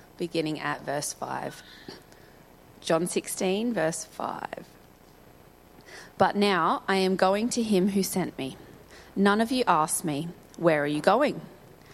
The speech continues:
Rather, you are filled with grief because I have said these things. But very truly I tell you, it is for your good that I am going away.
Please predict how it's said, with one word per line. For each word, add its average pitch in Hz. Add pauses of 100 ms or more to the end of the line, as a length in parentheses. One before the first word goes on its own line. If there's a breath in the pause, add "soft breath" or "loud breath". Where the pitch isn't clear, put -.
(200 loud breath)
Rather, 180 (220)
you 180
are 175
filled 190
with 240
grief 156
because 156
I 139
have 165
said -
these 131
things. - (580 loud breath)
But 185
very 208
truly 208
I 202
tell 135
you, 135 (460 loud breath)
it 175
is 170
for 190
your 214
good 151 (160)
that 165
I 139
am 151
going 135
away. 151